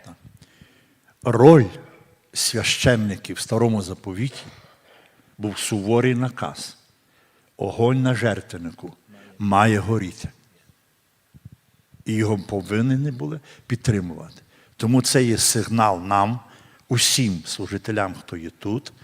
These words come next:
Ми маємо в наших церквах оцей вогонь підтримувати.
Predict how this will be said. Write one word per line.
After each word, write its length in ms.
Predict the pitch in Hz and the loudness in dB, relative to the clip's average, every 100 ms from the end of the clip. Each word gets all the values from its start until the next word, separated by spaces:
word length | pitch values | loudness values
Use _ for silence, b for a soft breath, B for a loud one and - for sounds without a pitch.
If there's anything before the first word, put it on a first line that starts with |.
| B B B B | B B B B
Ми 140 | 101 | -6
маємо 440 | 95 107 117 127 131 | -2 2 4 4 2
в 40 | |
наших 360 | 117 107 - 113 | 0 -2 -6 -10
церквах 600 | - - - - - - b b b b | -10 -10 -8 -8 -8 -14 b b b b
оцей 340 | - - 120 110 | -8 -2 0 0
вогонь 340 | 92 95 95 | -2 -4 -6
підтримувати. 760 | - 101 104 92 85 80 - | -8 -10 -8 -8 -8 -14 -20